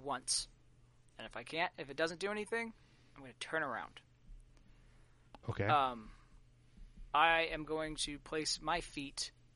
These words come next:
Speaker 1: in the footprints, and I'm gonna, like, do,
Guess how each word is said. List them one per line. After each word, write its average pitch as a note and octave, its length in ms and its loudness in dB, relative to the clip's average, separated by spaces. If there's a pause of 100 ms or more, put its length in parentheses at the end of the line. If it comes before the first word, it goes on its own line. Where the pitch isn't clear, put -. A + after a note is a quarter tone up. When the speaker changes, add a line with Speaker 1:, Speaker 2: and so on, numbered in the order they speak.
(100)
Speaker 1:
in C#3+ 220 -4
the C3 100 -8
footprints, - 720 -6 (960)
and C3+ 120 -6
I'm C3+ 120 -6
gonna, C3 400 -4 (340)
like, D3 180 -4
do, E3+ 360 2